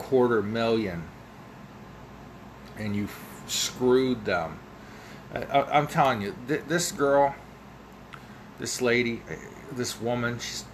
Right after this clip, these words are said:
in her thirties now. She's a woman, woo man, a whammon.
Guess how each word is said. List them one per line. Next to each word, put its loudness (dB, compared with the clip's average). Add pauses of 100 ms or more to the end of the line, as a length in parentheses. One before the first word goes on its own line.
(220)
in 2
her 0
thirties 2
now. 0
She's -4
a 0
woman, -2 (200)
woo 4
man, -2 (800)
a 0
whammon. 2